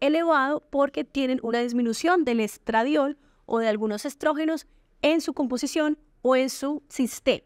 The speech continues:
¿Qué síntomas sientes cuando tienes el estradiol bajo? Calores, dificultad para dormir, problemas en el proceso de fecundación, es decir, anovulación. Muchas mujeres son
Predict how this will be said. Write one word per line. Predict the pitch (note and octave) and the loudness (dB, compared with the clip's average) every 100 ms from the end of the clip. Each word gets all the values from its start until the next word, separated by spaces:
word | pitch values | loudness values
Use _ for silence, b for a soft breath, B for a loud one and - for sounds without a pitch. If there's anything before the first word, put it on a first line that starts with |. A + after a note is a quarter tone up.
| b | b
¿Qué | - E4 | -4 -2
síntomas | F#4 E4 F4+ E4+ | 0 0 2 0
sientes | C4 A3+ C4 | 0 -4 -4
cuando | D4+ B3+ | -4 -2
tienes | G#3+ G#3 B3 | -2 -2 -2
el | B3 | -2
estradiol | A#3+ - G3+ G3+ F3+ F#3 | -2 -4 -2 -2 -4 -4
bajo? | F#3 F#3+ - - - | 0 0 0 -16 -10
Calores, | - G#3 C4+ C#4+ C#4 | -4 2 4 4 2
dificultad | B3 G#3+ G3+ F#3+ F#3 | -4 -6 -6 -4 -4
para | F#3 G#3 G#3+ | -2 0 0
dormir, | G#3+ A3+ C4 D4+ D4 D4 b b _ | -2 -2 0 0 -2 -6 b b _
problemas | - B3 B3 B3 C#4+ D4+ E4 | -2 0 2 2 2 2 2
en | F4 | -2
el | E4 | -2
proceso | A#3 A3 G#3+ B3+ | -2 -2 -4 -2
de | |
fecundación, | B3+ C#4+ C4 A#3 F3 - B3+ A3 | -2 -2 -2 -2 -2 -2 0 0
es | G3+ | -2
decir, | G3+ B3 - | -4 -4 -4
anovulación. | G#3+ A3+ A3+ A3 G#3+ G3+ F#3 - C#4+ D4 | -2 -2 -2 0 0 0 -2 0 2 2
Muchas | B3+ A#3+ C4+ | 2 0 -2
mujeres | C4 A3+ G#3 | -2 -2 -6
son | B3+ B3+ | -4 -6